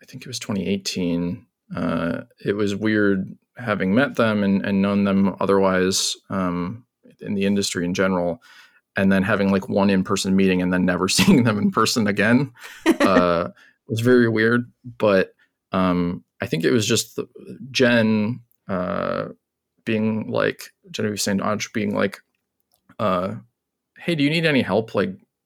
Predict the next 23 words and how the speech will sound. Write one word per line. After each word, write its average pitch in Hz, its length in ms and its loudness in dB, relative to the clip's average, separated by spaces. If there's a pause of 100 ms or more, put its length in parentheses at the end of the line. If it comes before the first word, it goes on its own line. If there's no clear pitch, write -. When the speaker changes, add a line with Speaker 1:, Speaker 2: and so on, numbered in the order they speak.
(160)
Speaker 1:
organizing 98 640 -2
these 98 180 0
things 92 680 -2
or 92 340 -2
scheduling 104 580 -2
stuff 95 500 0
or 92 140 -4
dealing 95 240 -2
with 95 120 -6
all 90 60 -6
this 76 140 -8
paperwork?" 95 680 -4 (480)
Uh, 85 440 -4 (1300)
and 85 400 -6 (1900)
I 123 60 -2
think, 123 220 2 (360)
like, 101 160 -4
commonly 90 960 0
it's, - 440 -4 (160)
uh, - 320 -16 (140)
I - 60 -8
don't - 100 -8
know. 78 200 -10